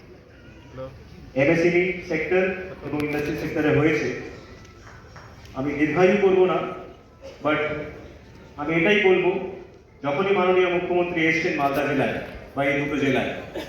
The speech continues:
যা যা রিকোয়েস্ট, ডিমান্ডস কিন্তু আমাদের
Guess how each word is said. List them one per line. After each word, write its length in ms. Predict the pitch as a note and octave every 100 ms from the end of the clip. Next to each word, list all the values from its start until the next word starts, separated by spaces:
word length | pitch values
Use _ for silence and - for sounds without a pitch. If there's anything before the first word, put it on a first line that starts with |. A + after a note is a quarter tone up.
| - - - - - - - - - - - - - - - - - - - -
যা 100 | D#3 G3
যা 80 | G3+ F3
রিকোয়েস্ট, 440 | - G#3 G3+ G3+ - - C#3
ডিমান্ডস 460 | D#3+ E3+ E3 C3+ - -
কিন্তু 180 | - D3+ D#3+
আমাদের 180 | D#3+